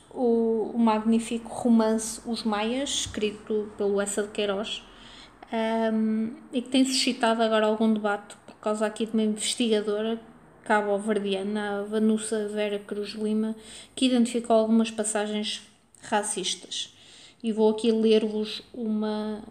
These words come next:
uma das identificadas. Ega declarou muito decididamente que era pela escravatura. Os desconfortos da vida, segundo ele,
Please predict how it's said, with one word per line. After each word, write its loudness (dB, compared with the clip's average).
uma 2
das 0
identificadas. -4
Ega 2
declarou 4
muito 4
decididamente 4
que -4
era 2
pela 0
escravatura. -2
Os -6
desconfortos 0
da 2
vida, -2
segundo 0
ele, -4